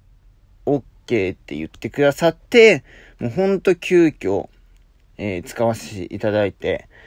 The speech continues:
だから本当に音響さんに感謝というか、ほんと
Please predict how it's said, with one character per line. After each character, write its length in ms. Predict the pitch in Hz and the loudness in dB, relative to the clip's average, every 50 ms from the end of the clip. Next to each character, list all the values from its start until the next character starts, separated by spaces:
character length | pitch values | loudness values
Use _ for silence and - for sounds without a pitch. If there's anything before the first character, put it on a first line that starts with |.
| - - - | -20 -14 -2
だ 140 | 110 - 117 | 0 2 2
か 60 | 120 | 2
ら 40 | 127 | 2
本 240 | 151 185 190 185 170 | 0 0 -2 -2 -2
当 100 | 196 196 | 0 0
に 100 | 185 180 | 2 2
音 260 | 160 160 160 165 151 | 0 0 0 -2 -2
響 220 | - 165 160 160 151 | 0 2 2 2 2
さ 140 | - 156 143 | 2 0 0
ん 80 | 143 | 0
に 100 | 143 135 | -2 -4
感 280 | - - 135 127 123 117 | -4 -4 -4 -2 -2 -4
謝 160 | - - 80 | -6 -8 -10
と 100 | - 69 | -10 -12
い 80 | 65 64 | -12 -12
う 60 | 60 | -14
か、 260 | - - 73 76 - - | -12 -8 -8 -8 -6 -6
ほ 100 | 107 117 | -6 -6
ん 140 | 127 131 120 | -4 -6 -4
と 300 | - - 135 131 - | 0 0 2 2 0